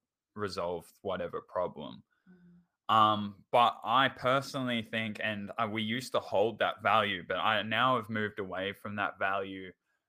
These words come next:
um, particularly as b-, I've, as I've become busier. It's not actually plausible. And I think w-, one, a, a principle that holds truer than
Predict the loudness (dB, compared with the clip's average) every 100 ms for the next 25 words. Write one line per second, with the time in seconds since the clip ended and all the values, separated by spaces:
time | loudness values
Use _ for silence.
0 | _ -2 0 -2 -6 -6 -4 -2 2 2
1 | 2 -4 0 2 2 -2 -4 -2 -2 -2
2 | -2 -2 -6 -2 -2 -2 -4 -4 0 2
3 | 2 0 -6 _ _ _ _ _ _ _
4 | _ -2 -2 -2 -12 -12 -18 _ _ -10
5 | -6 2 4 4 0 _ _ -2 0 0
6 | -2 -4 -2 -4 -6 -2 2 4 2 -6
7 | -8 -10 -14 _ _ _ -2 0 -2 -2
8 | -6 -6 -10 -14 -14 _ _ _ -2 0
9 | 2 2 0 -2 -4 -4 -2 0 0 0
10 | 2 2 0 -10 -8 0 4 6 4 2
11 | -6 -6 -4 -2